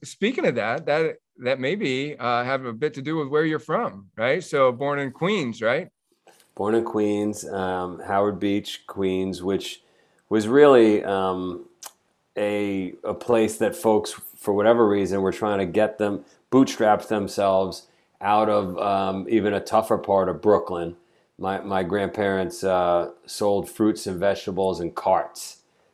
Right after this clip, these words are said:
Speaker 2: Uh, I don't think I've ever mentioned that on any podcast anywhere, so this is breaking news, that they
Speaker 1: <laughs> Okay.
Speaker 2: would, uh, <laughs> they were selling fruits and veggies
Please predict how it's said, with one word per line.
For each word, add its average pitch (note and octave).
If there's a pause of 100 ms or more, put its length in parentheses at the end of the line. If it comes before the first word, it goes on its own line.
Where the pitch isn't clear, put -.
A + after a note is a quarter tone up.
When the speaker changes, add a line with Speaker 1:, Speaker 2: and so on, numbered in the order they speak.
(140)
Speaker 2:
Uh, F2
I E2+
don't F2+
think F#2+
I've F#2+
ever G2
mentioned F#2+
that F#2
on F#2
any F#2+
podcast F2+
anywhere, F#2
so F2
this F2+
is F2+
breaking F#2+
news, F2 (440)
that -
they G#2
Speaker 1:
<laughs> -
Okay. -
Speaker 2:
would, G#2
uh, - (160)
<laughs> -
they G#2+
were A2+
selling A2
fruits A2+
and G#2+
veggies G2